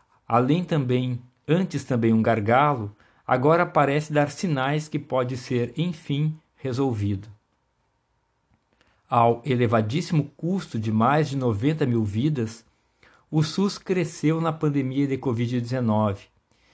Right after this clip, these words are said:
e, pela primeira vez em sua história, encaminha-se para dispor dos meios necessários ao bom atendimento a toda a população, que depende do sistema público de saúde,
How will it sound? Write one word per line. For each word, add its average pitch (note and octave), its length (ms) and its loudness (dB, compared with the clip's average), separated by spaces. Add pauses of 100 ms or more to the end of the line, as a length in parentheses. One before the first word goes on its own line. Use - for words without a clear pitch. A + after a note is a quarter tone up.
(140)
e, A2 80 -8
pela A2+ 240 2
primeira A#2 460 2
vez A2+ 320 2
em G#2+ 80 2
sua A2+ 180 -6
história, C3+ 640 0 (300)
encaminha-se D#3 760 0
para B2+ 320 2
dispor C#3+ 500 -2
dos C#3 180 -2
meios C3+ 360 0
necessários D3 1000 0
ao B2+ 180 4
bom D3 240 0
atendimento C#3 800 -2
a B2 100 2
toda E3+ 380 -4
a - 20 0
população, C3 760 -4 (720)
que C3+ 80 -6
depende D3 520 0
do D3 120 0
sistema C#3 500 -4
público D3+ 300 -2
de D3 100 2
saúde, C3 580 -2